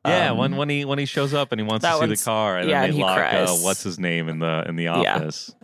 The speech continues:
Speaker 2: And that one's
Speaker 1: And
Speaker 2: beautiful.
Speaker 1: then
Speaker 2: I
Speaker 1: Ford
Speaker 2: was
Speaker 1: cries.
Speaker 2: referring to,
Speaker 1: And you're, like,
Speaker 2: um,
Speaker 1: laughing at first, like, "Ha, ha, ha. He's, what
Speaker 2: Yeah.
Speaker 1: a baby." But then it's, it's like, "It reminds me of my dad." And it's like, "Okay, this is
Speaker 2: Yeah.
Speaker 1: good."
Speaker 2: <laughs> I was talking about the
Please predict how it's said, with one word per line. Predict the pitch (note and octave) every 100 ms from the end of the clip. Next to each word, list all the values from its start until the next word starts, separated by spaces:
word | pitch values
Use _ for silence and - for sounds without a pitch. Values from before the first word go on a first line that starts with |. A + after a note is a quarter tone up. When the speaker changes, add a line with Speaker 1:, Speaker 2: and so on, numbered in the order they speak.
| -
Speaker 2:
And | D#3+ E3
that | D3+
one's | D#3+ D3
Speaker 1:
And |
Speaker 2:
beautiful. | C#3 C3+ -
Speaker 1:
then | -
Speaker 2:
I | C#3+ D#3
Speaker 1:
Ford | D#3
Speaker 2:
was | D3
Speaker 1:
cries. | - - - D3+
Speaker 2:
referring | C3+ C3+ C3+ C3 C3+
to, | - C#3+ C3 C3 B2+ B2+ B2 B2
Speaker 1:
And | A2+
you're, | B2 B2+ C3+
like, | A#2+ B2
Speaker 2:
um, | A2+
Speaker 1:
laughing | A2 A2+ C3 A2
at | G#2
first, | G#2 G2+ -
like, | G2+ F#2
"Ha, | G#2+
ha, | G#2+ A2 G#2
ha. | - F#2 F2+ F#2 G2+
He's, | A2 G#2+
what | B2 A#2+
Speaker 2:
Yeah. | -
Speaker 1:
a |
baby." | G#2 G#2 G2+ F#2+ F2
But | E2+ F2
then | F2+
it's, | F2+ F2 - -
it's | E2+ -
like, | F#2+ F2
"It | -
reminds | G3 F3 E3 E3 F3
me | E3+
of | D#3
my | D3+ C#3+
dad." | C3+ D3+ C#3+ C3
And | A2
it's | G2
like, | F#2
"Okay, | E2+ E2 E2+ D#2 D#2 D2+
this | D#2
is | E2 D2+ -
Speaker 2:
Yeah. | D#2+
Speaker 1:
good." | D#2 D#2 - - - - - - D#3
Speaker 2:
<laughs> | - A#2 - D#3
I | D#3 E3+ F3
was | E3
talking | E3 D#3
about | D3 C#3+ - - _
the | C#3+ C#3 C#3 C#3 C#3 C#3 C3+ C#3